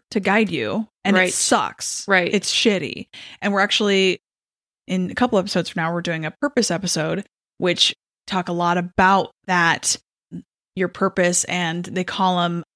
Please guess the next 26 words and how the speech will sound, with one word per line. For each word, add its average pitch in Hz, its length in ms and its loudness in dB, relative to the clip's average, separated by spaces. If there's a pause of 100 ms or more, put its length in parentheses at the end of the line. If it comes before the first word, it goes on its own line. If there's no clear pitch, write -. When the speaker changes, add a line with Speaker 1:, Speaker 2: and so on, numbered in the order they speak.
(300)
Speaker 1:
quantum 175 440 0
shifts - 520 2
or 151 160 -2
Speaker 2:
Yeah. 143 160 2
Speaker 1:
those 180 240 0
moments 180 400 0
in 185 60 -4
your 170 160 -2
life 160 380 0
where 165 100 -4
you've 170 200 -2
had 175 500 0 (240)
an 185 100 4
awakening. - 640 0
Speaker 2:
Yes. - 500 -4
Speaker 1:
And 190 120 4
a 185 40 2
usually 185 380 4
awakening 170 560 2
happens 165 480 -4
after 160 240 -6
something 170 420 -8
really 196 400 -2
shitty - 340 -6
Speaker 2:
<laughs> - 20 -14
Speaker 1:
happens. 240 520 0